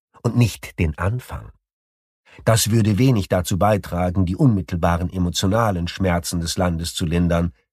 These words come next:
aber zumindest könnte er die Tragödie in einen möglichst positiven Kontext stellen.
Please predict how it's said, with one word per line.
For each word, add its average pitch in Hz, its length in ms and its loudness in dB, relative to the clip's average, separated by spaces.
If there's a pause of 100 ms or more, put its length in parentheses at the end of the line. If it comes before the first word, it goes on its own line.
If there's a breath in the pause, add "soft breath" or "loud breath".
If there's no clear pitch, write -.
(220 soft breath)
aber 95 180 0
zumindest 95 680 0 (220 loud breath)
könnte 127 280 4
er 117 220 0
die 110 160 -4
Tragödie 98 600 0
in 117 200 -4
einen 113 300 0
möglichst 107 520 0
positiven 82 760 -2
Kontext - 560 -6
stellen. 69 400 -6